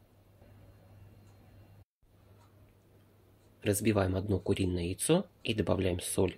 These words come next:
и перец по вкусу. Лук и колбасу нарезаем, а сыр натираем на мелкой терке. И добавляем это все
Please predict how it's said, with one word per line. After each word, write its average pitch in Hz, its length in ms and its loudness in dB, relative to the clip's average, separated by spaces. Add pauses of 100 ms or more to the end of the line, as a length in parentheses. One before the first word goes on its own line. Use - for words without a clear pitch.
и 110 100 -4
перец - 600 -4
по 113 140 4
вкусу. - 540 -8 (2000)
Лук 107 360 2
и - 100 -4
колбасу 95 600 0 (220)
нарезаем, 120 640 2 (500)
а 90 220 2
сыр 170 360 2
натираем 101 520 2
на 90 120 0
мелкой 95 380 0
терке. - 480 -4 (580)
И 143 120 6
добавляем 101 580 2
это 92 140 -4
все 98 340 -2